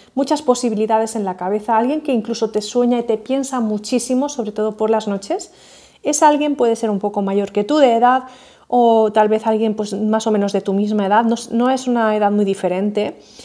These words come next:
Y es alguien que tiene como unos sentimientos muy puros por ti. El rey de copas me habla de que esta persona además tiene una intensidad muy fuerte de sentimientos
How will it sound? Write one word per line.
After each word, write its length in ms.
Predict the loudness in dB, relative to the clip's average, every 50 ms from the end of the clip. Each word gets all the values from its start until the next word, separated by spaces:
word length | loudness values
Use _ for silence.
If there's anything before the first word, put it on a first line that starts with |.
| -20 -20 -20 -20 -20 _ _
Y 140 | 2 6 6
es 180 | 6 4 2 -4 0
alguien 560 | 4 4 4 4 2 0 0 0 -2 -6 -8 -10 -18 _
que 400 | 2 4 6 6 6 4 2 -4 -6
tiene 440 | -2 0 2 2 2 0 0 -4 -2
como 540 | -2 -2 0 2 0 0 0 0 -2 -4 -4 -2
unos 220 | -2 -2 -2 0
sentimientos 520 | 0 -2 0 2 2 0 2 2 2 2
muy 260 | 2 4 4 4 2 2
puros 300 | 0 0 0 0 -4 -2
por 200 | -4 -6 -6 -4
ti. 220 | -4 -4 -2 -2
El 120 | -2 -2
rey 160 | -2 0 0 0
de 100 | 0 0
copas 320 | -2 -2 -2 -2 -2 0
me 140 | 0 0 2
habla 160 | 2 0 0
de 100 | 0 0
que 120 | 0 -2 -2
esta 240 | -2 0 -2 -2 -2
persona 420 | -2 -4 -4 -4 -4 -4 -4 -6 -10 -20 -20 -10 _
además 300 | 0 2 2 2 0 0
tiene 140 | 2 2 2
una 80 | 4
intensidad 520 | 2 4 4 4 2 4 2 2 2 2 2
muy 220 | 2 2 2 0
fuerte 360 | 0 0 0 0 2 2 2
de 100 | 0 0
sentimientos 840 | 0 -4 -4 -2 -2 -2 0 2 2 2 2 2 2 2 0 0